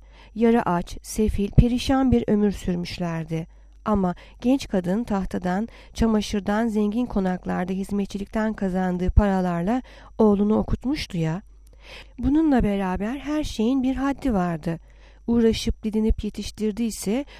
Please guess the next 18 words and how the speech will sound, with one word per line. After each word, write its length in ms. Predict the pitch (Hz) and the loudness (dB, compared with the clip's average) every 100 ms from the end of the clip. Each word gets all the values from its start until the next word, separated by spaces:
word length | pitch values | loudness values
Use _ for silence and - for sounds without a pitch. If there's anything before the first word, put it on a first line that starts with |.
| - | 0
o 120 | 240 | 6
da 120 | 240 226 | 6 6
nankörlük 600 | 226 220 220 214 277 - | 4 2 2 2 2 -2
etmiyordu 580 | 226 - 220 226 254 | -2 2 2 2 0
ki 220 | 370 214 180 - - - | -4 -2 -2 -8 -20 -4
kendine 380 | 254 254 254 262 | 0 2 2 2
mahsus 520 | 240 240 - 247 - | 2 2 0 -6 -2
dayalı, 440 | 208 202 175 180 - | 0 0 0 -2 -2
döşeli 400 | 220 - 185 208 | -2 0 -2 2
bir 120 | 233 | 2
odası 420 | 226 208 196 - | 2 0 -2 -2
vardı. 460 | 175 165 165 170 165 - - - - - | -2 -2 -4 -6 -8 -8 -20 -20 -14 0
Bir 120 | 269 | 2
genç 360 | 254 285 330 - | 2 2 0 0
kızınki 440 | 247 214 226 254 | 0 2 0 0
gibi 260 | 196 208 214 | -4 -2 -2
dantellerle 760 | 214 220 220 214 214 220 190 | -2 -2 -2 -2 -2 -2 -2
süslü, 540 | 180 - 180 - 214 | -4 -8 -10 -4 -2